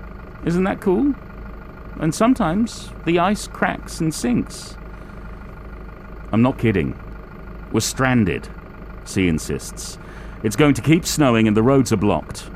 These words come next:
We have to go now if we want to live." "I think all guys are just nervous when they have to stay in one place. I mean,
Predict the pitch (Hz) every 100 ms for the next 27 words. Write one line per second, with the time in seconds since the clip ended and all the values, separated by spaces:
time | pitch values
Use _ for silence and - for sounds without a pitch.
0 | - 131 156 185 - 160 147 131 127 123
1 | 117 110 131 - 117 113 85 71 - -
2 | - - - - - - - - - -
3 | - - - - 226 330 339 - - -
4 | - - - - - 233 254 202 202 190
5 | 170 170 - 165 170 165 104 85 - -
6 | 107 104 107 110 117 - 135 120 113 110
7 | 107 - 120 87 78 - - - - -
8 | - - - - 269 240 220 214 -